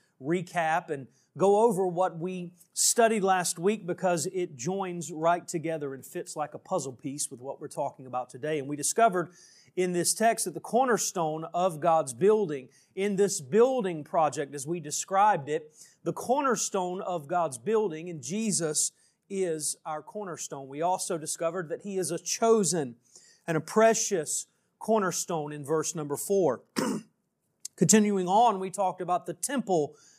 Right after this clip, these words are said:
that God is constructing. What does it look like? What is it made up of? Remember, it is not a one brick temple.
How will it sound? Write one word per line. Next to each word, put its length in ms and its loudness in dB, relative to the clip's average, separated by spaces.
that 160 -2
God 300 6
is 220 -2
constructing. 760 0
What 160 4
does 140 0
it 120 2
look 240 2
like? 300 -2
What 180 -4
is 120 -4
it 120 -2
made 440 -2
up 300 -2
of? 260 -2
Remember, 400 -4
it 80 -4
is 420 -8
not 200 4
a 60 4
one 560 -4
brick 420 -6
temple. 520 0